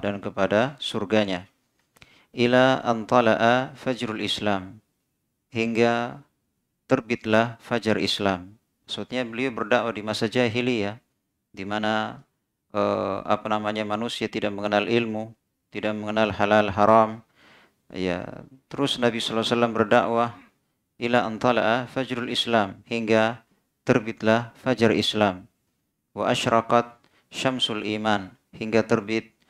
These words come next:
eh, matahari iman. Wa alat kalimatur rahman,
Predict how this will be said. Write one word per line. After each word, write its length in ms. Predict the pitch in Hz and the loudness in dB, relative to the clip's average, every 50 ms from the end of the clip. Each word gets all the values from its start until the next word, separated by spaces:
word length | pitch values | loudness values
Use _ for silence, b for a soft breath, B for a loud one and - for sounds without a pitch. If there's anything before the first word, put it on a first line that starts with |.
| _ _ _ _ _ _ _ _ 110 | _ _ _ _ _ _ _ _ -2
eh, 420 | 104 104 104 101 98 95 98 - - - - _ _ _ _ _ | 0 2 2 0 0 -2 -6 -8 -12 -16 -20 _ _ _ _ _
matahari 640 | - 110 110 113 113 - 117 104 120 123 120 110 110 - 107 104 | -10 0 0 0 2 2 2 4 4 4 4 4 2 0 -2 -4
iman. 400 | 101 104 107 104 95 92 92 - _ _ _ _ _ _ _ _ _ _ _ _ | -2 0 0 0 0 -2 -8 -18 _ _ _ _ _ _ _ _ _ _ _ _
Wa 260 | _ 110 107 95 82 120 | _ -2 2 4 6 6
alat 300 | 123 123 123 123 - - | 6 6 4 2 2 -2
kalimatur 580 | - 127 127 123 120 117 117 110 - 117 110 | 0 2 2 2 2 -2 -4 -6 -4 -4 -2
rahman, 720 | 107 110 107 - - 113 113 113 113 113 113 110 110 117 | 0 -2 -2 -2 -2 0 2 4 4 2 0 -4 -12 -14